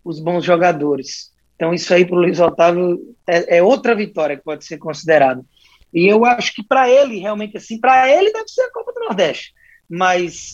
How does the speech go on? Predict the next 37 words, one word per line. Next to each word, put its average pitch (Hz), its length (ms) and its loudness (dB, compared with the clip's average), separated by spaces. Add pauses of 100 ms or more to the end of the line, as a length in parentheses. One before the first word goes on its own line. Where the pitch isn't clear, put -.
de 151 140 -12
qualidade, 240 760 2
de, 185 220 -6
digamos 185 400 -4
assim, 185 280 -8
se - 300 -4
provou 185 640 0 (520)
como 185 260 -2
um 180 100 0
grande 175 320 -4
zagueiro, 156 540 -2 (340)
é 147 140 -4
esses 202 300 -8
anos 226 280 -2
de 294 100 -10
Série 269 280 0
A 233 100 6
de 233 100 -4
brasileiro, 220 540 -6
cara. 127 280 -20
Principalmente 180 560 -2
esse 165 160 -4
de 185 100 -8
dezenove 175 420 -2
que 180 80 -2
a 165 60 2
gente 175 220 -8
falou. 175 380 0 (300)
Porque 165 300 -6
ali 175 280 2
você 220 280 0
não 233 160 2
tem 233 220 2
o 214 60 -2
que 220 140 -2
dizer 226 300 2
mais. 156 500 -4